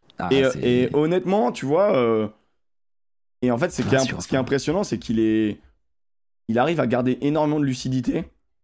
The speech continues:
Speaker 2: euh, notamment sur les
Speaker 1: Mais
Speaker 2: phases de
Speaker 1: les
Speaker 2: touche.
Speaker 1: cannes qu'il a sur son essai à la quarante-quatrième, c'est
Speaker 2: Il met un petit quatre D, hein. Il met un petit quatre D d'avance, c'est marrant,
Speaker 1: Ah ouais.
Speaker 2: c'est crochet de la tête et tout, ça me fait rire.
Speaker 1: Enfin, il, il va vite quand même, hein.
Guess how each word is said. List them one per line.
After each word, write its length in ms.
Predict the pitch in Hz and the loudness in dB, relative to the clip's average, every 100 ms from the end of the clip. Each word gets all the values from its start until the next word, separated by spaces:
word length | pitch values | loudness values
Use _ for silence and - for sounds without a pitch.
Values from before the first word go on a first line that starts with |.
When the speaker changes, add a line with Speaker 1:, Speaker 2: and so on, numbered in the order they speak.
| _ | _
Speaker 2:
euh, 760 | 104 101 101 98 95 95 98 98 | -4 -2 -2 -2 0 0 0 -2
notamment 360 | 110 107 113 123 | -2 0 0 -2
sur 140 | - | -2
les 80 | 110 | -2
Speaker 1:
Mais 80 | 113 | 0
Speaker 2:
phases 140 | 113 | -2
de 80 | 113 | -2
Speaker 1:
les 60 | |
Speaker 2:
touche. 200 | - 175 | -2 -2
Speaker 1:
cannes 180 | 127 110 | -2 -4
qu'il 260 | - 117 120 | -4 -2 -2
a 100 | 156 | -2
sur 200 | - - | -8 -10
son 160 | 104 | -6
essai 200 | 98 - | -4 -4
à 40 | 98 | -6
la 60 | |
quarante-quatrième, 640 | 87 90 92 - - 143 151 | -8 -8 -8 -10 -8 -8 -8
c'est 180 | - - - _ _ _ _ _ _ _ _ _ _ | -12 -16 -18 _ _ _ _ _ _ _ _ _ _
Speaker 2:
Il 60 | 113 | -2
met 60 | 117 | -2
un 80 | |
petit 120 | 113 104 | -2 -2
quatre 180 | 120 | -2
D, 120 | 123 131 | 0 -2
hein. 180 | 107 - _ | -4 -10 _
Il 100 | 123 | -2
met 60 | 127 | 0
un 100 | 131 | 0
petit 140 | 131 | -2
quatre 160 | 135 143 | -2 0
D 100 | 139 | 0
d'avance, 380 | 139 139 156 - | 2 2 0 0
c'est 80 | 117 | 0
marrant, 280 | 123 139 | 2 2
Speaker 1:
Ah 40 | 117 | 0
ouais. 120 | 101 | -2
Speaker 2:
c'est 60 | 107 | -2
crochet 300 | - 123 120 | -2 0 2
de 40 | |
la 120 | 123 | 2
tête 260 | 123 135 101 | 2 0 0
et 40 | |
tout, 160 | - 123 | -2 -2
ça 140 | 123 | -2
me 60 | 127 | -2
fait 100 | 101 | 0
rire. 220 | 107 139 _ - | 0 -2 _ -12
Speaker 1:
Enfin, 120 | - 107 | -6 -6
il, 120 | 101 | -4
il 100 | 139 | -4
va 60 | 127 | -4
vite 120 | 117 | -6
quand 100 | - | -8
même, 100 | 90 | -8
hein. 80 | 113 | -8